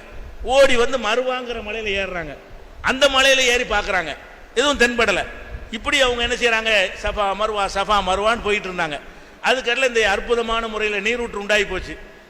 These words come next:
இப்ப எங்களுக்கு நாங்க என்ன செய்வோம்னு கேட்டா, ஹஜ்ஜிக்கு போறவங்க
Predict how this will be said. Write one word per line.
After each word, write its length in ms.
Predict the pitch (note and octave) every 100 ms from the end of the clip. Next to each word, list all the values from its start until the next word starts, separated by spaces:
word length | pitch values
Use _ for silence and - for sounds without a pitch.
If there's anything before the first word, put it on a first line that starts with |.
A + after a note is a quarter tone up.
| -
இப்ப 260 | A3 - D4
எங்களுக்கு 340 | C4 A#3+ A3+ G#3+
நாங்க 220 | G#3+ G#3+
என்ன 160 | A3+ A#3+
செய்வோம்னு 420 | A3 G#3 G3 F#3
கேட்டா, 160 | F#3 E3+
ஹஜ்ஜிக்கு 280 | F3+ G#3+ G3
போறவங்க 360 | F3+ E3+ E3+